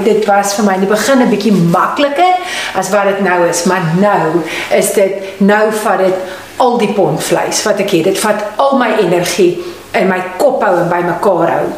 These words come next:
Die tool wat ek daarvoor gebruik, ons gaan vir jou 'n mooi notatjie saam met hierdie stuur, want ons het gehoop dit kan duideliker kom,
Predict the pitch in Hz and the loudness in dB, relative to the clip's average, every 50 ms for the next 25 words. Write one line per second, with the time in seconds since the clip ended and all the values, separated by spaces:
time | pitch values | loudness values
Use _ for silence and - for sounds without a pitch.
0 | - - - - - - - - - - - - - - - - 220 240 233 233 | -12 -16 -18 -20 -20 -20 -20 -20 -20 -20 -16 -12 -12 -12 -4 0 0 0 0 0
1 | 240 - 330 311 311 311 294 277 277 269 254 214 196 202 196 202 214 - - 262 | 0 0 2 2 4 4 2 2 2 0 -2 0 0 2 2 2 2 2 2 2
2 | 254 - - 254 208 175 196 208 220 262 302 302 294 302 - - - - - - | 0 0 0 -2 -2 0 0 0 2 2 0 0 -2 -6 -8 -8 -10 -12 -10 -6
3 | - - 240 220 208 233 254 240 220 220 208 196 202 214 240 240 214 202 202 214 | -4 -2 0 0 2 2 4 4 4 4 4 4 4 4 4 4 4 4 4 2
4 | 214 262 262 254 269 262 269 - 277 247 247 254 254 254 247 240 247 240 - - | 2 2 0 0 0 -2 0 2 2 2 2 2 2 2 2 2 2 2 0 2
5 | - 269 254 233 214 208 196 196 202 226 220 - - 220 190 180 185 185 233 214 | 2 2 2 2 2 0 0 -2 -2 -2 -4 -2 0 2 2 2 2 2 0 -2
6 | - - 214 208 175 165 156 175 190 202 233 - - 240 247 - - 302 311 320 | 0 0 0 2 2 2 0 0 0 0 -2 -2 -2 -4 -4 -2 0 2 2 2
7 | 330 | 0